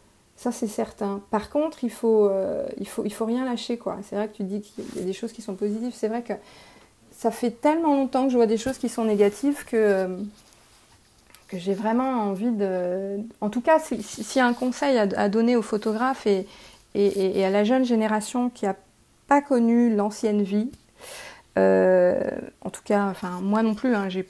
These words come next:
j'ai, j'ai, j'ai quarante ans, je veux dire, j'ai... il y a toute une part que j'ai, que j'ai, que j'ai jaco-, jamais connue. Moi, je suis arrivée dans le milieu de la photographie, c'était déjà, euh,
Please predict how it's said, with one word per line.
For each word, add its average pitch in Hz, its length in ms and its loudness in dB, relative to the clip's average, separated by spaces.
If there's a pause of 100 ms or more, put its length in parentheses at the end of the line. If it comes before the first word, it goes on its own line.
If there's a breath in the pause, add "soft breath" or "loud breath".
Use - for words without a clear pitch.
j'ai, 175 320 -6
j'ai, 185 320 -8
j'ai 180 100 -8
quarante 185 360 -6
ans, 214 200 -2
je 208 80 -8
veux 185 60 -8
dire, 190 200 -8
j'ai... 180 140 -10 (720 loud breath)
il 220 40 -8
y - 40 0
a 196 40 -2
toute 214 200 -4
une 220 160 4
part 226 200 4
que 208 60 -2
j'ai, 196 180 4
que 170 60 -8
j'ai, 180 120 -6
que - 80 -8
j'ai 180 120 -2
jaco-, 190 320 2
jamais 185 240 -2
connue. 233 220 2
Moi, 185 120 -2
je - 40 -8
suis - 100 -6
arrivée 185 280 -4
dans 185 120 -8
le 180 60 -10
milieu 185 140 -6
de 175 60 -8
la 185 60 -6
photographie, 185 540 -10
c'était 175 300 -10
déjà, 185 420 -4
euh, 185 280 -10